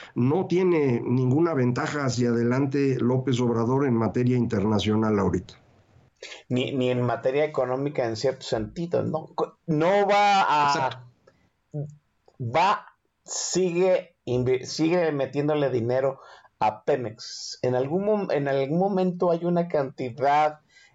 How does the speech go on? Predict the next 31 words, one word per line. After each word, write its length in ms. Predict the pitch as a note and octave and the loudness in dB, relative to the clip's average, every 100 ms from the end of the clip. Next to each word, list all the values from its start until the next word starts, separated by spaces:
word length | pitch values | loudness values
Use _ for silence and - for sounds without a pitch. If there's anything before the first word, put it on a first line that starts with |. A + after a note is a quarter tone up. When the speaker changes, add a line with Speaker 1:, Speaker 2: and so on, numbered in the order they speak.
| - | -4
Speaker 2:
eh, 320 | A2+ A2+ A#2 | 0 2 2
invertida 480 | B2 A2+ A2+ C3 C#3+ | 0 -2 -2 -4 -2
en 160 | D3 D3 | -2 -2
Pemex 400 | C#3+ C#3 - - | -2 -2 -6 -6
que 140 | A#2+ | -2
lo 100 | A2 | 0
saque 380 | - B2+ - E3 | 0 -2 0 0
del 180 | C#3 B2 | 2 2
hoyo. 320 | B2+ C#3+ E3+ F3 - _ - _ | 0 0 -4 -6 -20 _ -20 _
Tú 120 | D3+ | 0
has 140 | E3+ E3+ | 0 2
sido 240 | D#3+ E3 | 0 0
un 760 | D#3 D3 D3 D3+ C#3+ B2 A2 | 0 0 0 0 0 0 0
gran 280 | G#2+ A#2+ C#3 | 0 0 0
narrador 460 | C#3+ A#2 A2+ A#2 B2 | 0 0 2 2 0
de 140 | B2+ | -4
que 120 | - | -6
Pemex 440 | G#2+ A#2+ A#2+ A#2+ B2+ | -4 -2 -2 -4 -8
es 140 | - | -8
un 100 | B2+ | -4
barril 300 | A#2+ A#2+ A#2+ | -2 -2 -4
sin 200 | - B2 | -4 -6
fondo 360 | A#2+ B2+ B2+ C3 | -4 -4 -2 -4
y 20 | - | -2
jamás 240 | G#2+ A2+ | -2 -2
va 120 | A2+ | -2
a 20 | A2+ | -2
salir 360 | A2 G#2+ A2+ - - - - - | -2 -2 -4 -6 -20 -20 -20 -8
de, 680 | G2 G2+ G#2 G2+ G2+ - G#2 | -2 2 4 4 2 2 0
este, 300 | - - C3 | -2 0 0
Speaker 1:
Sí. 500 | G2 G2+ G2 G2+ | 2 0 0 -2